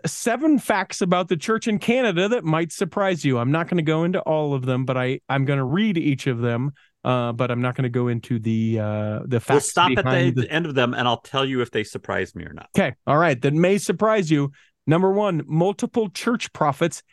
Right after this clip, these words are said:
Speaker 1: have personal connections to Canada.
Speaker 2: Not surprised.
Speaker 1: Okay. Number two,
Speaker 2: President Monson was the mission president,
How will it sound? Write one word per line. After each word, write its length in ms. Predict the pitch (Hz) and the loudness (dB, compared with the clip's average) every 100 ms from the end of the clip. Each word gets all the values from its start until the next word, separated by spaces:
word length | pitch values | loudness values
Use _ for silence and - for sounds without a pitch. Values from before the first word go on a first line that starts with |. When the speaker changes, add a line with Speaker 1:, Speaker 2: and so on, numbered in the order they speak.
| _ | _
Speaker 1:
have 320 | - 170 151 - | -2 -2 -4 -4
personal 520 | - 208 - 147 147 | 0 0 2 2 2
connections 640 | - 165 160 - 160 151 | 2 0 0 0 0 0
to 100 | - | -4
Canada. 600 | 165 202 214 170 127 107 - | -2 0 2 2 0 -4 -8
Speaker 2:
Not 220 | 120 123 - | -4 -4 -4
surprised. 440 | - 92 _ _ _ | -10 -12 _ _ _
Speaker 1:
Okay. 180 | 127 120 - _ _ _ _ _ _ - | 0 0 -4 _ _ _ _ _ _ 2
Number 200 | 151 156 | 4 4
two, 120 | 139 | 4
Speaker 2:
President 240 | 247 214 | 4 4
Monson 300 | 123 123 131 | 2 0 -2
was 160 | 120 113 | -2 0
the 100 | 117 | -2
mission 260 | 110 - 113 | -4 -6 -8
president, 560 | 120 110 110 113 110 | -6 -6 -6 -6 -8